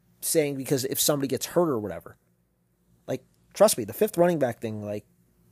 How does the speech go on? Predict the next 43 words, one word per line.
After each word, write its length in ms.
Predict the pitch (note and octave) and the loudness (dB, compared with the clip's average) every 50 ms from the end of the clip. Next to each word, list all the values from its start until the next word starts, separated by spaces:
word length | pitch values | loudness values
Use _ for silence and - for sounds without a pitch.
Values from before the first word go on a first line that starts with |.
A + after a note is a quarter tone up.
| _ | _
if 120 | - D3 - | -4 -2 0
Sermon 420 | - - F#3+ A3 C4 C#4+ C4 G3 | 2 4 4 4 4 2 2 0
makes 220 | E3 E3 D#3 - - | 0 0 0 0 -2
this 160 | C3+ - - | -2 -4 -4
team, 380 | - - E3 C3 F2 - - - _ _ _ _ _ _ _ _ _ _ _ _ _ _ _ _ _ _ _ _ _ _ _ _ _ _ | -4 -6 -6 -6 -6 -8 -12 -18 _ _ _ _ _ _ _ _ _ _ _ _ _ _ _ _ _ _ _ _ _ _ _ _ _ _
and 120 | - D3+ F3 | -2 0 2
let's 180 | A3+ B3+ - | 2 2 4
say 160 | - A3+ G#3+ | 4 4 4
he 160 | F#3 D3 F3+ E3+ | 4 2 -2 -4
does 380 | A#2+ - - C#3+ F3+ F3 C3+ | -2 2 4 6 6 6 4
make 180 | C#3+ D3+ D3+ - | 0 -4 -4 -4
the 80 | - | -6
team 460 | A2 - - - G#3+ E3 A2 G2+ E2+ D#2 | -8 -8 -8 -6 -6 -6 -6 -6 -6 -6
and 120 | A#2 A#2+ | -6 -6
they 80 | B2 A#2 | -6 0
go 180 | A#2 C#3 D3+ | 2 4 4
with 200 | C#3 A#2+ - - | 4 2 0 0
four 220 | - F3+ G#3 E3+ A2 | 2 4 4 4 2
and 100 | G2 A2 | 2 -2
yet 220 | A#2+ B2 B2+ - | -4 -4 -2 -2
they 80 | C#3+ C3+ | -2 -2
have 60 | - | -2
to 60 | - | -2
cut 220 | - - G3+ A3+ | 2 2 4 4
some, 160 | - D3 A#2+ G#2+ | 4 0 -2 -2
well, 140 | A2+ B2 | -2 2
that 240 | A2+ D#3+ F#3+ G#3+ - | 4 4 4 4 2
affects 340 | - - - F3 E3+ - - | 0 0 0 0 0 0 2
who's 180 | F#3 E3+ D3+ - | 2 2 2 4
probably 320 | - E3+ E3+ E3+ E3 D#3 | 4 4 6 6 4 4
gonna 140 | C#3 D3+ B2+ | 4 2 0
potentially 460 | C#3 B2 - E3 D#3 D3+ - D3+ C#3 | 0 0 0 0 0 2 0 -2 -2
be 80 | B2+ B2+ | -2 -2
your 120 | A#2+ G#2+ | -2 0
starter 440 | - - - D3+ D#3+ D#3 C3 A#2+ A2+ | 0 2 4 6 6 6 6 4 0
at, 280 | G#2 - - A#2+ A2 | 0 -2 -4 -4 -2
you 80 | C#3+ C#3 | 0 0
know, 200 | A#2 G#2+ G2+ - _ _ _ _ _ _ _ _ _ - - _ | 0 -2 -4 -6 _ _ _ _ _ _ _ _ _ -20 -12 _
at, 240 | - D3+ D3+ D3 C#3 | 0 2 4 4 6
um, 440 | C#3 C3 B2+ B2 A#2+ A#2 A2 G#2+ A#2 | 4 4 4 2 0 -2 -4 -2 0
running 240 | C3 F3 B3 C4+ E3 | 2 2 2 0 -2
back, 260 | G#2 D2 D#2+ - - | -4 -6 -6 -6 -4
right? 240 | A2+ A#2+ E3 G#3+ | 0 2 2 0